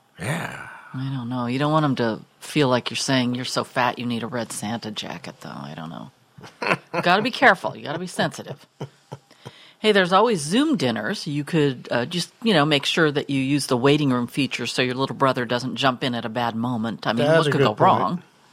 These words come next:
Speaker 1: Or, or just little brother doesn't jump in at a bad moment, not your little brother.
Speaker 2: Yeah, any little
Speaker 1: "Hey,
Speaker 2: brother.
Speaker 1: this little brother, <laughs> hey, I'm here for the Valentine's Day dinner, yeah."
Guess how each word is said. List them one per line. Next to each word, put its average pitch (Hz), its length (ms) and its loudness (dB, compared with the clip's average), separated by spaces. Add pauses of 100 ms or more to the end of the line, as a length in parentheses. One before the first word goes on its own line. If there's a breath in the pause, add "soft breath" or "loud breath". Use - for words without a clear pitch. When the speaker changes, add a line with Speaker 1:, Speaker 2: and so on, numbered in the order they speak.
Speaker 1:
Or, 160 240 6
or 156 200 4
just 147 320 0
little 151 360 2
brother 123 440 0
doesn't 123 500 -6
jump 123 340 0
in 117 180 -8
at 113 100 -6
a 113 60 -8
bad 113 380 -4
moment, 113 400 -8
not 120 280 -8
your 147 300 6
little 123 240 -4
brother. 110 240 -10
Speaker 2:
Yeah, 120 220 0
any 127 260 0
little 117 200 -4
Speaker 1:
"Hey, 415 360 4
Speaker 2:
brother. 349 180 -4
Speaker 1:
this 311 60 -12
little 339 320 -4
brother, 294 840 2
<laughs> - 0 -
hey, 349 440 0 (160)
I'm 453 360 -6
here 349 200 -8
for - 100 -14
the 302 80 -8
Valentine's 349 840 -4
Day 254 760 -6
dinner, 226 260 -4
yeah." 220 800 -6